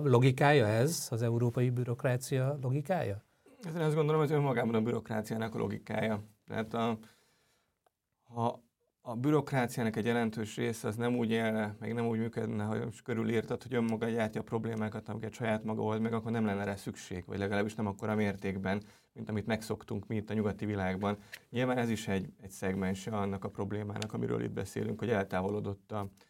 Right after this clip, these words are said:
Speaker 2: döntéshozattal attól, ami az embereknek valódi problémája. De én inkább abban keresném a, a, a probléma kulcsát,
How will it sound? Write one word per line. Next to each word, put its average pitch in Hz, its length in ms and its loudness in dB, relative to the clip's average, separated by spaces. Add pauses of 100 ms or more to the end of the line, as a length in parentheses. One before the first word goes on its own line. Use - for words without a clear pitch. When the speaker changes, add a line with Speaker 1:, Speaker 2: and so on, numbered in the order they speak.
(220)
Speaker 2:
döntéshozattal 101 840 -2
attól, 98 360 -4
ami 104 200 -2
az 101 220 -2
embereknek 98 440 0
valódi 101 320 0
problémája. 101 640 -4 (540)
De - 120 -10
én 131 140 0
inkább 131 320 0
abban 139 500 2 (680)
keresném 120 560 0
a, 113 80 2
a, 113 340 -4
a - 40 -10
probléma 117 500 0
kulcsát, 117 800 -4